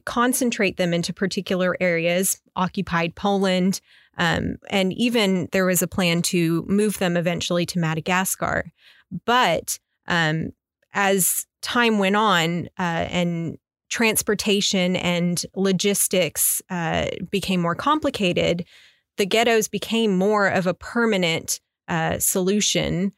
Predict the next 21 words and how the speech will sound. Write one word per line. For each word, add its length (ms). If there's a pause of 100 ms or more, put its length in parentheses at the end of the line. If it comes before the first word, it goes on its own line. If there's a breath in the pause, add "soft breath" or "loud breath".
(240)
for, 720
uh, 200
the 120
resettlement 640
of 120
Jews. 460
And 120
obviously, 760
as 260
time 300
went 180
on, 300
because 480
these 240
were 420
designed 520
to 80
be 160
temporary 640
holding 420
places, 560